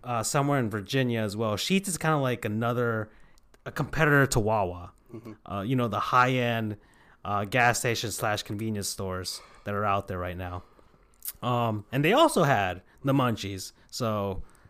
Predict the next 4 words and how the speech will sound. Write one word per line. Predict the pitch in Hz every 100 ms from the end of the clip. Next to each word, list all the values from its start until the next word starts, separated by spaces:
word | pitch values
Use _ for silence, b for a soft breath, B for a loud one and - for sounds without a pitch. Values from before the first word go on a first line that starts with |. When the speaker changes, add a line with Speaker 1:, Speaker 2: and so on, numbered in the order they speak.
| _
Speaker 1:
um, | 98 101 98 95 90 95 - b b b b b - _ _ _ _ _ _ _ _ -
so | -
yeah, | 156 123
Munchies. | 120 139 147 - 110 95 - -